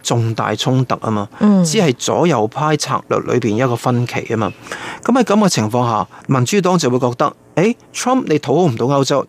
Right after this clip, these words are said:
Speaker 1: 嗱，Biden 呢個左派嘅領袖，即係聲稱左派，不過佢係華爾街集團支持嘅左派啦，
Speaker 2: <laughs>
Speaker 1: 個領袖去升-，成為呢個領袖之後呢，就可以呢討好到呢個歐洲嘅，老歐洲嘅情況啦。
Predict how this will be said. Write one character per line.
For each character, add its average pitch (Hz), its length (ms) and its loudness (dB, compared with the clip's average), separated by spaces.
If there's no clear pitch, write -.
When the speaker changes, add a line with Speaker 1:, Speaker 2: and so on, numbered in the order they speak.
Speaker 1:
嗱， 107 300 -4
Biden 202 420 -2
呢 160 120 0
個 135 80 2
左 120 280 -2
派 151 200 0
嘅 123 60 0
領 107 240 -4
袖， 98 240 -2
即 - 160 -2
係 131 40 -4
聲 139 180 0
稱 135 200 0
左 104 200 -2
派， 123 220 -2
不 131 140 0
過 120 100 -2
佢 113 40 2
係 113 60 0
華 101 80 -2
爾 101 100 -6
街 107 80 -4
集 120 160 -4
團 95 160 -8
支 123 140 -4
持 - 160 -6
嘅 107 100 -2
左 101 180 -2
派 110 160 -2
啦， 104 100 -2
Speaker 2:
<laughs> - 180 -2
Speaker 1:
個 - 60 2
領 170 160 2
袖 120 220 -2
去 170 120 4
升-， 190 280 -2
成 131 220 -2
為 123 120 0
呢 180 100 2
個 147 120 0
領 151 80 0
袖 135 140 0
之 160 160 -2
後 131 60 2
呢， 165 120 0
就 147 180 0
可 127 340 0
以 156 160 0
呢 165 180 0
討 117 180 0
好 127 180 0
到 120 240 0
呢 139 120 0
個 120 80 2
歐 131 120 0
洲 123 240 -2
嘅， 104 140 -2
老 104 120 0
歐 127 220 0
洲 120 160 0
嘅 113 40 -2
情 - 180 -6
況 107 180 0
啦。 110 140 0